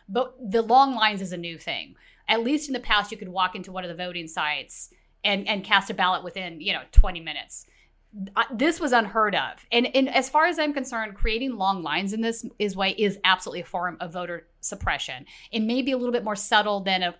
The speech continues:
a, a voter I D law, but as far as I'm concerned, it is a form of voter suppression, because if you can't, if you don't have the time to stand in a one, one and a half hour, three hour, five hour line,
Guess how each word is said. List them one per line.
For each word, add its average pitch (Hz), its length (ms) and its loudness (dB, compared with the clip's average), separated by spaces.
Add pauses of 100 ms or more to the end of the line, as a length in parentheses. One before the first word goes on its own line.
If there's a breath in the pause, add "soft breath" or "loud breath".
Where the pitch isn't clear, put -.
a, 180 160 -8
a 190 80 -6
voter 190 340 -4
I 180 100 2
D 180 200 -6
law, 175 280 0
but 190 200 -4
as 190 100 -8
far 226 140 0
as 214 100 0
I'm 208 120 -4
concerned, 190 280 -6
it 196 100 -6
is 202 240 -6 (120)
a 185 80 -6
form 175 340 -8
of 170 80 -8
voter 165 200 -8
suppression, 294 420 -4
because 226 220 -6
if 226 100 -12
you 311 80 -6
can't, 320 320 -8 (240 loud breath)
if 214 100 -6
you 311 100 4
don't 480 140 -2
have 453 140 2
the 370 40 -6
time 330 300 -2
to 226 60 -4
stand 233 480 -4 (260 soft breath)
in 233 80 -2
a 202 40 -2
one, 233 240 0 (220)
one 233 240 -4
and 233 120 0
a 208 40 -4
half 202 200 4
hour, 196 240 2
three 233 260 -4
hour, 196 160 2
five 208 280 -2
hour 185 200 0
line, 170 500 -2